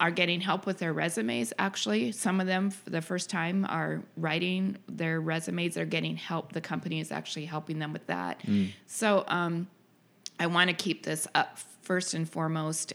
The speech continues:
Speaker 1: and not, not foremost, but I wanna keep this up there in this discussion to make sure that things are being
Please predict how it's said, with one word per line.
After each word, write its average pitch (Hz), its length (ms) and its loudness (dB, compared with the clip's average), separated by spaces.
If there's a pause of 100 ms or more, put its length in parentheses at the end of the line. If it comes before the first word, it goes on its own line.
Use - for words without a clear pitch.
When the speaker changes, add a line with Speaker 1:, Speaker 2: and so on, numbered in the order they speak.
Speaker 1:
and 151 460 -2 (320)
not, 151 200 -4 (200)
not - 340 -6
foremost, - 600 -6 (360)
but 165 120 0
I 170 60 4
wanna 185 240 6
keep - 260 -6
this 156 300 -2
up - 240 0
there 139 180 -2
in 139 180 -6
this 139 120 -6
discussion 139 760 -6
to 143 280 -4
make 135 240 -8
sure - 280 -4
that - 220 -8
things 151 240 -4
are 151 100 -2
being 139 540 -6